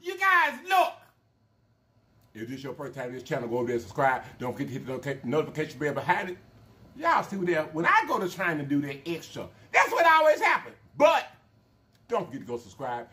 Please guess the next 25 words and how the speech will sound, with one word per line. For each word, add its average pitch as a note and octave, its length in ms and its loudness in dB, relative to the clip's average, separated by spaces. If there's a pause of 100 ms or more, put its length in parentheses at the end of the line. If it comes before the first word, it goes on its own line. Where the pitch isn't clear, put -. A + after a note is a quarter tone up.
(160)
Don't F4 200 2
forget A3+ 180 -8
to E3+ 60 -8
hit F3 180 0
that D3+ 140 -2
notification D3 480 -6
bell D#3 120 -4
beside - 340 0
the A#3 40 -12
word G#3 160 -4
subscribe G3 340 0
so F3+ 80 2
that D#3+ 140 -2
you'll A#4+ 140 8
be D#4 120 -2
notified G#3+ 420 0
each E3 120 -8
and E3 80 -8
every F3 140 -6
time E3+ 200 -2
we E3+ 220 -2 (520)
upload F#3 440 4
a F3 40 4
video. C#3+ 380 -2 (280)
Now, B3 240 6